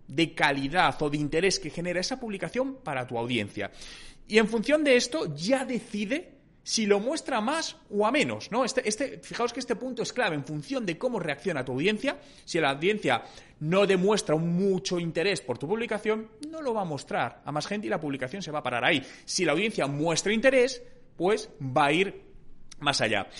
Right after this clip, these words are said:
A continuación, si todo esto va más allá, entra en, en una fase de publicación, de, eh, perdonar, de evaluación manual, si tiene muchísimas visitas, ¿no? Si ya llega a una fase potente, y de ahí entraría en la fase de viralización, donde de repente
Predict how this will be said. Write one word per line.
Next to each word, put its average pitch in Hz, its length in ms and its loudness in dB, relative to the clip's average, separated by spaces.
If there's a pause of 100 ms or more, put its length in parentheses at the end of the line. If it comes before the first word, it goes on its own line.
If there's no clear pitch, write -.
(220)
A - 120 6
continuación, 226 460 4
si 185 180 -4
todo 262 280 -4
esto 214 280 0
va 160 240 2
más 147 220 -2
allá, 214 420 -2
entra 226 520 2
en, 139 420 -2 (140)
en 185 100 -2
una 226 160 -2
fase 233 240 -4
de 226 80 2
publicación, 156 580 -4
de, 147 240 -2
eh, 131 380 -2
perdonar, 127 340 -4
de 151 120 0
evaluación 156 600 -2
manual, 214 420 4 (160)
si 202 200 -2
tiene 294 220 0
muchísimas 196 840 0
visitas, 120 400 -4
¿no? 185 80 -4
Si 165 160 -4
ya 180 120 -2
llega 196 500 -4
a 151 140 4
una 170 260 0
fase 175 420 -2 (300)
potente, 233 760 4
y 262 100 2
de 262 60 4
ahí 240 180 2
entraría 208 380 0
en 208 60 0
la 160 100 0
fase 180 280 -2
de 131 140 -4
viralización, 123 720 -4
donde 107 240 -6
de 104 120 -2
repente 113 520 -2